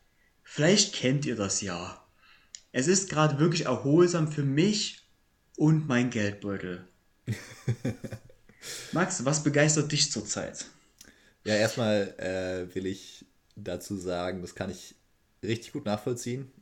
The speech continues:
Speaker 2: Ähm, das ist auch etwas, was mir nochmal irgendwie so vor Augen geführt hat, wie viel doch in den letzten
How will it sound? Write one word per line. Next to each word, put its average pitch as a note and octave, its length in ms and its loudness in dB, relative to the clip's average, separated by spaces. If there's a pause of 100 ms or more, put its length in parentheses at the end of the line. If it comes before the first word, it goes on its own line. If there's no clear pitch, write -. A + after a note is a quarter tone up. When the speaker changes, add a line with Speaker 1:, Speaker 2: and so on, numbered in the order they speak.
(120)
Speaker 2:
Ähm, F2 720 -8
das - 260 -10
ist - 280 -8
auch F#2+ 180 -4
etwas, - 360 -4
was F2+ 180 -6
mir G2+ 420 0 (1600)
nochmal G2 1040 0 (280)
irgendwie G#2 220 0
so G2 60 -2
vor - 180 -6
Augen C3+ 220 4
geführt G2+ 380 -2
hat, F#2+ 200 -4
wie G#2+ 120 -4
viel D3 920 0 (360)
doch G#2 340 -6
in G#2 200 0
den G2 160 0
letzten G2+ 320 -4